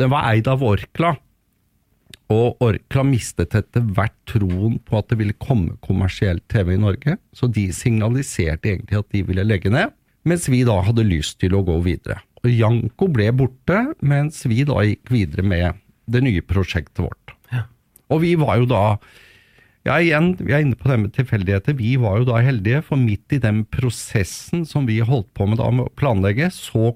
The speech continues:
Speaker 1: kom plutselig tillatelsen til å drive kommersiell T V i Norge. Og da hadde jo vi et forsprang på, ja, alle andre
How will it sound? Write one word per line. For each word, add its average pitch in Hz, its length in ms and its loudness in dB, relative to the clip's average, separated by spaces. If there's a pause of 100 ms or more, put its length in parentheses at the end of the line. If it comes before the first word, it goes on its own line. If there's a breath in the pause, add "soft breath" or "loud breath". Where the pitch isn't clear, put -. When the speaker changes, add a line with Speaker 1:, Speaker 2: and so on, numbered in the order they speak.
Speaker 1:
kom 110 460 0 (720)
plutselig - 640 -4 (100)
tillatelsen 104 640 -2
til 117 120 0
å 110 60 0
drive 110 320 -2
kommersiell 85 600 -4 (100)
T 101 80 0
V 80 160 -2
i 87 60 0
Norge. 90 340 -4 (300)
Og 104 80 -2
da 101 80 0
hadde 107 240 -4
jo 95 160 -2
vi 85 160 -2
et - 160 -6
forsprang 87 540 -6 (100)
på, 90 160 -4 (800 soft breath)
ja, - 60 0 (260)
alle 160 240 0
andre 139 320 -2